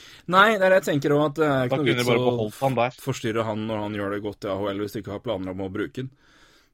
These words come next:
Speaker 1: Så, mm, da spørs vel om det er Magnus Pajarvi da, som må ta plass på tribunen en stund.
Speaker 2: Ja, det kan være. Men igjen også, Pajot skal jo også inn i det laget her igjen, så
Speaker 1: Ja.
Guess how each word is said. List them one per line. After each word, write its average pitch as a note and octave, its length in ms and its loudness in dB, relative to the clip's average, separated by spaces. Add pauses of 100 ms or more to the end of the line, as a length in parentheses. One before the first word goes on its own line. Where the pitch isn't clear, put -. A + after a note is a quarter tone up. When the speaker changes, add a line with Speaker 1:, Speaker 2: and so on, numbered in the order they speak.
Speaker 1:
Så, A#2+ 200 -4 (520)
mm, G2+ 800 -8
da G#2+ 80 -10
spørs - 260 -12
vel A2 120 -6
om A2 60 -6
det A2 60 -4
er G#2 60 -6
Magnus G#2 320 -6
Pajarvi G#2+ 360 -4
da, C#3 120 0
som A#2+ 160 -4
må A#2 160 -6
ta A2 120 -4 (200)
plass A2 240 -6
på A2+ 180 -6 (300)
tribunen G#2+ 420 -6
en G2+ 60 -10
stund. C#3 280 -8 (920)
Speaker 2:
Ja, A#2+ 160 -4
det B2 140 -2
kan B2+ 140 -6
være. G#2+ 240 -8 (1160)
Men E3+ 120 2
igjen E3 120 4
også, D#3 240 0
Pajot C#3+ 360 2
skal B2+ 180 0
jo A#2 80 0
også A#2+ 160 -4
inn A#2 140 -4
i A#2 40 -4
det A#2 120 -4
laget - 200 -8
her - 160 -4
igjen, A#2+ 160 -6
så B2 200 -4 (760)
Speaker 1:
Ja. G#2+ 140 -8